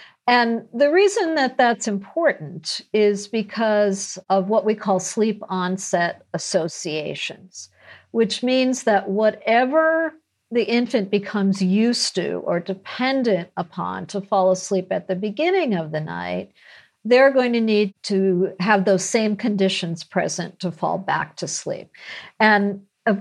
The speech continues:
an important piece of that is understanding that it's perfectly normal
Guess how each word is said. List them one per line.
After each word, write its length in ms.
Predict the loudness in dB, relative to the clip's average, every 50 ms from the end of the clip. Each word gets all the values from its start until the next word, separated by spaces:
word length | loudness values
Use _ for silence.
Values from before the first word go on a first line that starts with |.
| -2 -2
an 80 | 0 0
important 640 | 0 -2 -4 -6 -4 -2 -2 -2 -2 -4 -6 -8
piece 420 | -8 -6 -4 -2 -2 -2 -2 -4 -4
of 160 | -4 -2 0
that 400 | 2 2 4 4 2 2 2 0
is 180 | -2 -2 -2 -4 -4
understanding 1300 | -2 -2 0 0 -2 -2 -4 -8 -10 -6 -4 -4 -2 -2 -2 -2 -2 -2 -2 -2 -4 -6 -8 -8 -6 -2
that 180 | 0 0 0 0
it's 260 | -2 -4 -4 -4 -10 -14
perfectly 720 | -14 -14 -10 -6 -6 -6 -4 -4 -6 -6 -4 -2 -2 -2 0
normal 920 | 0 0 0 0 0 0 0 0 0 0 0 -2 -2 -4 -8 -10 -12 -14